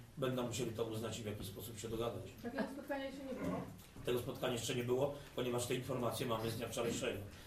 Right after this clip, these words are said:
Speaker 2: A
Speaker 1: jeżeli
Speaker 2: czy
Speaker 1: chodzi o, mm, wynik badań.
Speaker 2: A jeżeli chodzi o wynik badań,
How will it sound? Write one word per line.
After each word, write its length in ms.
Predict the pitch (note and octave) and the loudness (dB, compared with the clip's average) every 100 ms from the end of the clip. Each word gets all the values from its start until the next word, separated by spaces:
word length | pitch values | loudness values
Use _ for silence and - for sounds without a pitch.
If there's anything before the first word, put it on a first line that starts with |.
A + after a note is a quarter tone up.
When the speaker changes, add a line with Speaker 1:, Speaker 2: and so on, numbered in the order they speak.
| - | 2
Speaker 2:
A 80 | |
Speaker 1:
jeżeli 220 | A#2+ A#2+ B2 | 4 4 4
Speaker 2:
czy 60 | |
Speaker 1:
chodzi 200 | A#2 A2 | 4 4
o, 340 | C#3 A#2 A#2 - - - | 8 10 8 4 -6 -6
mm, 180 | A#2+ A#2 | -2 2
wynik 260 | G#2+ A#2 A#2+ | 2 4 4
badań. 240 | B2+ G2+ A3 | 4 4 2
Speaker 2:
A 40 | |
jeżeli 320 | B3 A#3+ B3 | 2 4 0
chodzi 220 | A#3+ B3+ B3 | -2 0 2
o 40 | |
wynik 260 | A#3+ A#3+ A#3 | 2 0 -2
badań, 420 | A#3+ A#3+ A#3 A#3 | -2 -2 0 -2